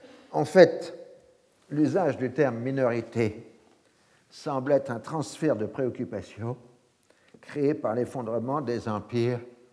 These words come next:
en Europe. Les traités de Versailles, en ce qui concerne la Pologne, de Saint-Germain-en-Laye pour l'Autriche, de Trianon pour la Hongrie, de Neuilly-sur-Seine pour la Bulgarie,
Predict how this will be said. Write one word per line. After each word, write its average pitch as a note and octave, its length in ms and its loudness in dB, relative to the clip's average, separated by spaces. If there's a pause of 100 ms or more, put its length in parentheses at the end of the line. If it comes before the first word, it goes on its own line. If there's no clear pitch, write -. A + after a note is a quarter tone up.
(200)
en B2 240 -6 (200)
Europe. A2 600 -6 (1200)
Les A2+ 200 -8
traités C3+ 400 -4
de G#2 80 -8
Versailles, B2+ 680 -2 (180)
en A#2+ 60 -14
ce B2+ 140 -12
qui B2+ 160 -10
concerne B2 440 -8
la A2+ 100 -6
Pologne, B2 640 -2 (540)
de A2+ 220 -2
Saint-Germain-en-Laye B2 1120 0 (220)
pour A2+ 120 -6
l'Autriche, B2 640 -8 (480)
de A#2 180 -4
Trianon B2 680 -2 (640)
pour G#2+ 140 0
la A2+ 120 0
Hongrie, C3 480 -6 (560)
de A#2+ 240 0
Neuilly-sur-Seine C3 1000 0 (500)
pour A2+ 160 0
la G#2+ 120 0
Bulgarie, G#2+ 600 -4